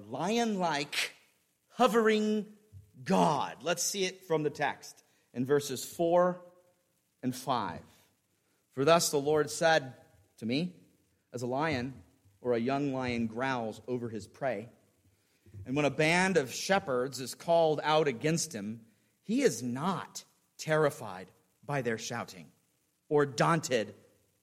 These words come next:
at their noise. So the Lord of hosts will come down to fight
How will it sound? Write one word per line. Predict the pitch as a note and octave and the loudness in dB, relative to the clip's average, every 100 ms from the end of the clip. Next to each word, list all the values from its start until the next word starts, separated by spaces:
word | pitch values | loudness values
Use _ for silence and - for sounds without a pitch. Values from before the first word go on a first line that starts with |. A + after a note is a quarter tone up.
| _ - | _ -14
at | A2+ | -12
their | A2+ A#2 | -6 -4
noise. | B2+ E3 B2+ D#2+ - - - _ _ _ _ _ _ _ _ _ _ | -2 -2 -4 -10 -20 -20 -20 _ _ _ _ _ _ _ _ _ _
So | - D#3 | -2 2
the | D#3+ | 4
Lord | D#3+ G#3 A#3+ | 6 8 8
of | A3 | 6
hosts | D#3+ E3 D#3+ E3+ - - - - - _ | 4 4 4 4 -4 -6 -8 -8 -20 _
will | C#3+ D#3 | 8 8
come | - D#3+ D3+ | 6 0 2
down | C#3 D#3+ F3+ G#3 G#3+ | 4 6 6 4 0
to | F#3+ | -2
fight | - F#3 E3 D#3+ | -4 0 0 0